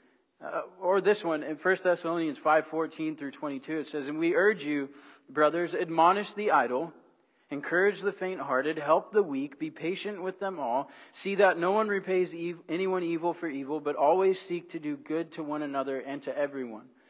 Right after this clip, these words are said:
"Rejoice always, pray without ceasing, give thanks in all circumstances." Ready for this? "For this is the will of God in Christ Jesus." How much more clarity do we need? He says, "This is the will of God." It's right in front of you.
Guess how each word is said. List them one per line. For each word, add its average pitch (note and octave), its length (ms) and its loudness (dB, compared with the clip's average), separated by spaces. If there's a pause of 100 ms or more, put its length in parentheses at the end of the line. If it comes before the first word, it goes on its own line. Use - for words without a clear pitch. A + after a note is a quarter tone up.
(560)
"Rejoice F3 520 2
always, D#3 480 4
pray F#3+ 280 4
without F#3 380 4
ceasing, C#3+ 440 -10
give D3+ 240 -2
thanks G3+ 400 -2
in G3+ 100 -4
all F3+ 180 4
circumstances." C3+ 920 -8 (340)
Ready C#3 140 -4
for D#3+ 140 -8
this? F#3 260 -2 (220)
"For D#3 160 0
this G3+ 540 2 (200)
is G3 400 4
the D3 160 0
will F#3+ 540 4
of D3 240 0
God F3+ 400 8
in E3+ 200 -4
Christ D#3 420 2
Jesus." D#3 720 -6 (1120)
How E3+ 100 0
much A3 240 0
more F#3 180 2
clarity G#3 480 2
do G#3 120 0
we G#3+ 140 0
need? G3 440 -4 (500)
He G3+ 120 -6
says, G3+ 360 4
"This B3 260 2
is A3 240 0
the A3+ 120 6
will A#3+ 200 10
of A#3+ 140 8
God." B3 360 10
It's G#3+ 160 2
right A#3 240 6
in A#3 120 -4
front C4 220 2
of B3+ 60 0
you. E3 320 0